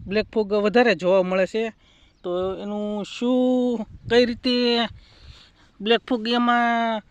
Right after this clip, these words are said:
નડતી હોય છે, તો દર્શક મિત્રો, આ તમે એક છોડ જોઈ શકો છો.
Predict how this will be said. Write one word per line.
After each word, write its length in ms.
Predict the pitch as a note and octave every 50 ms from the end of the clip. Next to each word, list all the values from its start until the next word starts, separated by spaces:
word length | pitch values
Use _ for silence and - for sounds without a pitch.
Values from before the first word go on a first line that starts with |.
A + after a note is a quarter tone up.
| - - - _ -
નડતી 300 | F#3+ A3 C4+ - C#4 B3
હોય 180 | G#3+ G3+ F#3+
છે, 260 | - - A3 A3+ A#3 - - - - - _ _ - - - - - _ _ _
તો 160 | - F3 F3
દર્શક 360 | F3 E3+ G#3 - - G#3+ - A3
મિત્રો, 220 | G#3+ G3 G3+ G#3+
આ 100 | G3 G3+
તમે 320 | G3+ G#3+ G#3 G3+ G3 G3
એક 160 | G#3 - _ - G#3 G#3 G3+ G3+ G3+ G3 F#3 - -
છોડ 200 | A3 G#3 G#3 F#3+
જોઈ 320 | F#3 E3 D3 F#3+ G#3 B3+ A3+
શકો 320 | - A3 - - F3+ D3
છો. 220 | - F3+ G#3 A#3+